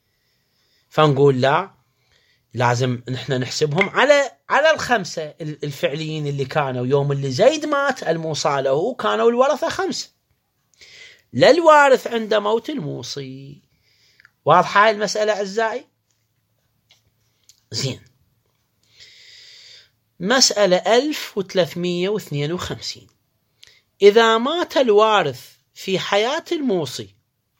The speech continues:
الثاني أوصيت إلى زيد وزيد مات، عنده ابن اسمه عمرو وهم مات عمرو،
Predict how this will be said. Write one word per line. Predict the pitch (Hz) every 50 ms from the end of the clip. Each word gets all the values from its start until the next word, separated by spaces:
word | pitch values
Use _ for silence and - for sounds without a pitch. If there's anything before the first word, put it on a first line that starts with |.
| _ _ _ _ _ _ _ _ _ _ _ _ _ _ _ _ _ _ - - 131
الثاني | 139 135 - - 190 196 214 220 220 208 190
أوصيت | 208 185 - - 214 220 240 226 -
إلى | 226 233 226 233 220 208 196
زيد | 170 170 180 170 156 147 - _ _ _ _ _
وزيد | - 143 139 135 190 220 233 240 202
مات، | 214 214 202 160 123 117 - - - _ _ _ _ _ _ _ _
عنده | 143 180 202 202 196 220 214 220 240
ابن | 226 233 226 226
اسمه | 220 - - 226 220 214 208 226
عمرو | 247 262 285 262 262
وهم | 214 196 269 320 320 285
مات | 247 214 190 160 -
عمرو، | 175 156 165 170 180 -